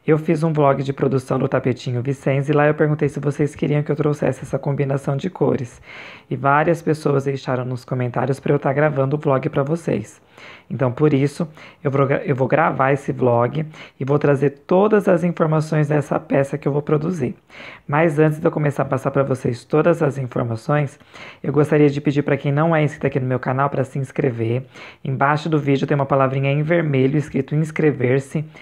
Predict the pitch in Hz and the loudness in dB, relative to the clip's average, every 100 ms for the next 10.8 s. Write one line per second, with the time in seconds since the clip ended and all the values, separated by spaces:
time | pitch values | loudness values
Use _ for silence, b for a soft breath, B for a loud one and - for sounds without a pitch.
0 | B B B 135 123 151 156 160 170 151 | B B B -4 0 2 2 2 2 0
1 | 147 139 139 123 127 123 123 147 B B | -2 -4 0 0 0 2 2 0 B B
2 | B B 139 143 160 156 165 165 156 151 | B B 0 4 4 4 4 2 4 2
3 | 147 143 131 - 139 160 170 165 190 - | 2 -2 -4 -4 -2 0 0 0 -2 -2
4 | 160 160 175 170 175 170 156 160 151 156 | 2 4 2 -2 -4 -4 -2 -2 0 0
5 | 156 156 151 170 185 196 170 - - 175 | 0 0 2 2 2 0 -4 -4 -2 -4
6 | 165 156 156 - 185 - 127 - - _ | -2 -2 -2 -2 -4 -2 -6 -6 -10 _
7 | B B B B 160 156 160 156 147 131 | B B B B 0 0 2 0 0 0
8 | 135 127 123 - - 175 170 170 147 151 | 2 2 -2 -6 0 2 2 0 0 0
9 | 156 180 170 - 135 131 127 135 120 143 | 0 -4 -6 -4 -4 -2 0 0 0 0
10 | 147 180 175 165 139 131 147 | 2 0 2 0 0 -2 -4